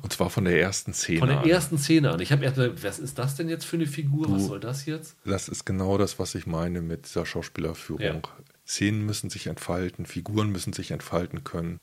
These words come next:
Speaker 1: Und wenn du dann jemanden reinwirfst in eine Szene und sagst, „So, jetzt spiel mal Schizo und jetzt wechsel mal, äh, zwischen multiplen Persönlichkeiten“, so ungefähr. Das ist immer schlecht.
Speaker 2: Ja, und es werden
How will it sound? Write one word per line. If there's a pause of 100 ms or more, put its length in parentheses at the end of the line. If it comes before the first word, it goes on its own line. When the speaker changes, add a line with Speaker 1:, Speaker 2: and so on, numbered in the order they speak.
(100)
Speaker 1:
Und
wenn
du (460)
dann
jemanden
reinwirfst
in
eine
Szene
und
sagst,
„So,
jetzt
spiel
mal
Schizo (300)
und
jetzt (100)
wechsel
mal,
äh,
zwischen
multiplen
Persönlichkeiten“,
so
ungefähr. (240)
Das (220)
ist
immer
schlecht.
Speaker 2:
Ja,
und
es
werden